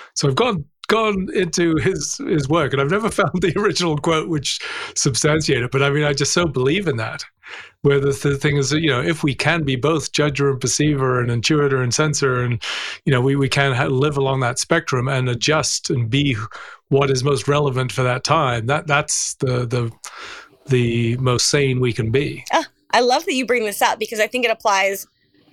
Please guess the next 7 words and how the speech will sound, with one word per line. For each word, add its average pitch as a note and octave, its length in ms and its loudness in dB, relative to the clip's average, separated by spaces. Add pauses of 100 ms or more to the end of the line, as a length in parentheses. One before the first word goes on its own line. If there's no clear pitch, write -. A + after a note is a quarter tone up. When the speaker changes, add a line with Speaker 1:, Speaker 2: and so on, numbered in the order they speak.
(360)
Speaker 2:
so F#4+ 240 2
mu-, F#4+ 200 0
so G#4 220 0
broadly G#3 720 0
to A#3+ 160 -4
life F#3+ 380 0
itself. E4 560 0